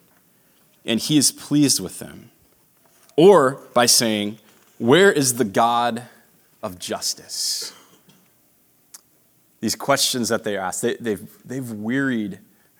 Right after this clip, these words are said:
God. Well, these are questions that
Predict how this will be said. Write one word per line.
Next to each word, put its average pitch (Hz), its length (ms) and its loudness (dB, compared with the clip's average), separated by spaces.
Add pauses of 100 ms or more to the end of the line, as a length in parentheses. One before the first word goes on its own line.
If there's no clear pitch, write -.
God. - 520 -10 (1400)
Well, 117 100 -2
these 156 160 6
are 147 60 0
questions 135 480 0
that 107 420 -4